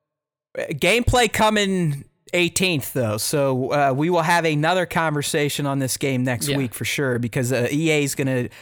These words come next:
Speaker 1: I would assume, Nick, probably like they did for Fallen Order, we'll probably get anywhere from a fifteen to twenty minute,
Speaker 2: Gameplay demo.
Speaker 1: uh, scripted demo, if you will.
Speaker 2: Yeah.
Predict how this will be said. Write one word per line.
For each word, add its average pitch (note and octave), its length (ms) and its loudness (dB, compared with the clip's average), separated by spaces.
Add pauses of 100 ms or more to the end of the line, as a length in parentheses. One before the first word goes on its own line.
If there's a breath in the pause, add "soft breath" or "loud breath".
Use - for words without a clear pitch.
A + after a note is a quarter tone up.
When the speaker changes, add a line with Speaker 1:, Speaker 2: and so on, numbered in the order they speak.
(160 loud breath)
Speaker 1:
I D#3 140 0
would D3 100 0
assume, D#3+ 380 0
Nick, D3 300 -2
probably D#3 200 2
like C#3+ 160 0
they C3+ 100 -2
did C#3 200 0
for C3+ 100 -4
Fallen C3+ 340 0
Order, C#3+ 320 0
we'll B2+ 120 -2
probably C#3 320 0
get C3 200 -2
anywhere C3 420 0
from B2 180 -2
a A#2 40 0
fifteen C3 440 -4
to A#2+ 60 -4
twenty C3 300 -4
minute, B2 380 -2
Speaker 2:
Gameplay C3 420 -6
demo. G#2+ 420 -4
Speaker 1:
uh, A#2+ 40 -10 (120)
scripted D#3 640 0
demo, D3 540 2
if C#3+ 200 -4
you D3+ 100 -2
will. C#3+ 160 -2
Speaker 2:
Yeah. D#3 240 0